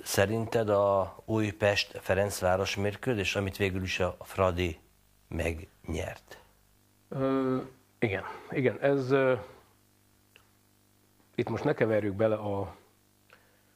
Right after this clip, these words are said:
Speaker 2: Chelsea Arsenált, vagy a Real Madrid Barcelonát, vagy valami, mert ez, ö,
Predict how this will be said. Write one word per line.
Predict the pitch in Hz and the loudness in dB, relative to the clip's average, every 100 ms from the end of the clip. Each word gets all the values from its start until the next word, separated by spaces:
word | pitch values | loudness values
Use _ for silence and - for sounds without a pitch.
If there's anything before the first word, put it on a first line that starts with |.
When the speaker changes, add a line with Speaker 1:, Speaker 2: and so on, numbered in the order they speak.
| _ _ _ - | _ _ _ -8
Speaker 2:
Chelsea | - 123 110 107 110 | -2 0 0 0 0
Arsenált, | 113 98 101 95 95 - | 0 -2 -2 -2 -4 -2
vagy | 101 | -2
a | 101 98 - - - - - - - | -2 -2 -8 -12 -16 -18 -18 -20 -8
Real | - 123 107 | 0 0 2
Madrid | 101 101 | -2 -2
Barcelonát, | 92 117 104 113 101 98 95 - | 2 2 2 -2 0 -2 -4 -4
vagy | 104 | -4
valami, | 101 113 107 | -4 -2 0
mert | 101 101 | 0 0
ez, | 104 95 104 | 0 -2 -2
ö, | 107 104 | -2 -2